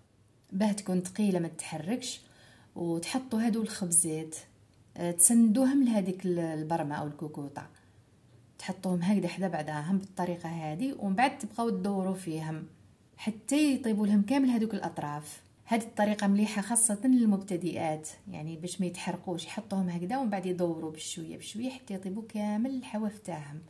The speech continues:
او يحوشيوهم هكذا حتى يطيبوا كامل الاطراف. هذه اسهل طريقه باش تحوشيو المطلوع هكذا، تحطوهم كامل هكذا مع بعضاهم وتدوروهم في نفس الوقت،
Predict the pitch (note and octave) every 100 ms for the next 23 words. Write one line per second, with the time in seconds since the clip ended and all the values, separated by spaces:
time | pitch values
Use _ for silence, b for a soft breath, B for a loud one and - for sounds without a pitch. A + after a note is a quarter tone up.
0 | B B G3+ G3+ G3+ F3+ - G#3 E3+ D#3
1 | D3 C#3+ C#3 - - - - A3+ A3+ G3
2 | G3 A#3 B3 B3 - - D3+ D3 D3 -
3 | - - - A#3+ G#3+ A3+ - B3 A3 -
4 | F#3+ F3+ E3+ D#3+ E3+ E3 F#3 F#3+ - -
5 | F#3 F3+ F#3 F3 E3+ D#3+ D#3 D3 C#3+ C#3+
6 | D3 - - - - F#3 F#3 F#3 F3 E3+
7 | A3+ A3 G3 F#3 E3+ E3 D3+ D3 E3 F#3+
8 | C4 C#4 G3 G#3 G#3+ G#3+ B3 C4+ G3 F3+
9 | - D3+ D3+ -